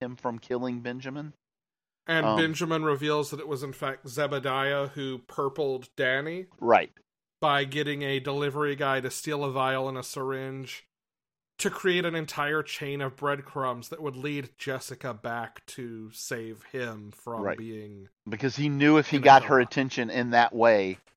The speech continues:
Speaker 1: she wa-, she would follow the trail until she could get there and find out what was really going on.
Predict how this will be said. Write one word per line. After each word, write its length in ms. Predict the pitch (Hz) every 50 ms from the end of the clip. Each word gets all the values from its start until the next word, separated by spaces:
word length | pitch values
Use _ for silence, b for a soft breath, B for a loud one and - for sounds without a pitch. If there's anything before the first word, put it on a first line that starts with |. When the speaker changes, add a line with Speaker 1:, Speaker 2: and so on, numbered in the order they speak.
| _ _ _ _ _ _
Speaker 1:
she 440 | - - - - - 135 135 135 131
wa-, 460 | 131 123 120 120 117 113 110 107 98 -
she 220 | - - - 139
would 200 | 135 135 123 117
follow 380 | - - 135 120 123 123 123 120
the 140 | 107 110 101
trail 420 | - - 110 107 104 104 98 95
until 560 | 101 101 98 - 113 101 101 95 95 95 95
she 340 | 87 - - - 110 107 101
could 240 | 87 - 110 95 87
get 180 | 87 98 - -
there 240 | 98 95 92 90 73
and 180 | 82 95 90
find 220 | - 95 90 87 90
out 100 | 85 -
what 140 | - 92
was 140 | 92 - -
really 200 | 98 87 85 85
going 240 | 82 82 80 76 64
on. 180 | 57 50 -